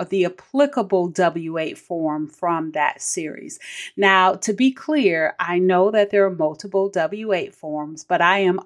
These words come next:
only going to use the two most frequent forms that accounts payable or the vendor teams receive when the vendor is not trying to claim a tax treaty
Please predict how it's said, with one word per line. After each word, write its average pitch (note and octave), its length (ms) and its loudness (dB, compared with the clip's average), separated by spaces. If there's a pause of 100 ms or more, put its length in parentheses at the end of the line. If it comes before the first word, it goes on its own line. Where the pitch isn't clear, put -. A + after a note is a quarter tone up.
only D4 540 4
going A3+ 460 -2
to - 180 -12
use G3+ 720 -2 (140)
the F#3 340 2
two D#4+ 480 2
most A#3+ 560 0 (100)
frequent C#4 500 -2
forms F3+ 760 2
that F3 440 2
accounts - 440 -4
payable F3+ 540 0
or E3 200 -2
the E3 140 -8
vendor F#3 360 2
teams F3 640 0 (320)
receive F3 1040 2 (240)
when F#3 280 4
the F3 140 0
vendor G3+ 720 2
is E3+ 280 -4
not F3+ 460 4
trying E3 520 0
to - 140 -16
claim E3 480 -4
a D3+ 60 -4
tax - 580 -2
treaty E3+ 800 0